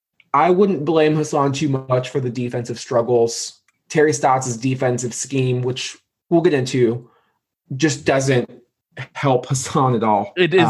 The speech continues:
Speaker 1: Um,
Speaker 2: not a, it's not a, a defense for Hassan. Hassan's more, "I'm meeting you at the rim" type of athlete.
Speaker 1: Just like he did with Kristaps Porzingis.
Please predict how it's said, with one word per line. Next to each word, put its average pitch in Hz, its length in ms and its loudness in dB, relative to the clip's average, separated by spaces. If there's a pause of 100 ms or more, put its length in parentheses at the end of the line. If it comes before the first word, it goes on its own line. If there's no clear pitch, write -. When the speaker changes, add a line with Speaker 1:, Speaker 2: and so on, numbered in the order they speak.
Speaker 1:
Um, 143 120 2
Speaker 2:
not 156 360 0
a, 120 200 0 (160)
it's 127 220 -2
not 120 220 0
a, 98 80 -8 (180)
a 107 120 -6
defense 98 480 -8
for 87 140 -12
Hassan. 90 560 -12 (340)
Hassan's 156 460 0
more, 117 600 0 (1500)
"I'm 135 260 2
meeting 127 280 4
you 117 160 6
at 104 120 0
the 104 100 0
rim" 104 380 2
type 98 260 -6
of 90 380 -14
athlete. 98 520 -8
Speaker 1:
Just 160 200 0
like 180 160 0
he 175 100 -4
did 175 220 2
with 180 180 0
Kristaps 170 480 0
Porzingis. 147 680 -2